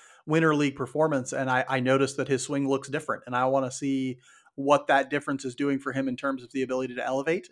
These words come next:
And if he can do that, he takes the step forward offensively and becomes a different kind of ball player. And so I'm really excited about what that might look like. And so I'm, I'm psyched to see him in spring training.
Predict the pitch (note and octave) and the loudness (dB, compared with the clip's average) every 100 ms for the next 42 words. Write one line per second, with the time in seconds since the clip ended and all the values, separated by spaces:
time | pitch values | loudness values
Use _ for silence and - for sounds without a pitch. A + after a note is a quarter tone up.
0 | B2+ B2 A#2 _ - - - C#3+ D#3 D3 | -16 -12 -14 _ -20 -20 -8 -4 -2 0
1 | C3+ E3 E3 C3+ C#3 - C#3+ C#3 C#3 C3+ | 0 2 4 4 2 -4 -2 -2 -2 -4
2 | - C3 - C#3 - D3 C#3 C3 B2 C#3 | -4 -10 -2 -2 0 -2 -2 0 0 0
3 | C#3 C3+ B2+ B2 A#2+ C3 B2+ A#2+ - _ | -4 -4 -6 -6 -6 -4 -4 -6 -16 _
4 | - - C#3 D#3+ D#3 D3 C3 B2+ D3 - | -18 -8 -2 -2 -2 -2 0 2 0 -2
5 | A#2 G#2+ A2+ B2 - C3 B2 A#2 - _ | -8 -8 -8 -6 -2 0 0 -4 -12 _
6 | - C#3+ D3 C#3+ C#3 E3 C#3+ C3+ C3 C3 | -4 2 4 4 4 4 4 4 2 0
7 | C3+ C3+ C3 B2+ C#3 - F#3 G3 A#2 C3 | -2 -2 -4 -8 -10 -4 -4 -4 -8 -4
8 | B2 B2 B2 A#2+ D3 C#3+ - C3 - C3+ | -4 -4 -8 -2 0 0 -4 -14 -8 -6
9 | C3+ C3 C3 C3+ C3+ C3+ D#3+ | -6 -6 -8 -10 -6 -8 -8